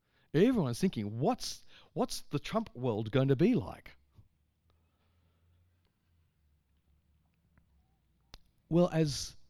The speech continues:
people who are seeking God's will,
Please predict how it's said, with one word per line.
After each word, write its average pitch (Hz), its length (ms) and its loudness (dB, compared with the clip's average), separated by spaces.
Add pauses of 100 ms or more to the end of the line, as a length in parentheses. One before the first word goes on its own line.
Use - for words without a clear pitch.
(140)
people 247 340 6
who 127 500 2 (420)
are 127 120 -6
seeking 156 380 0
God's 135 320 -2
will, 110 420 -4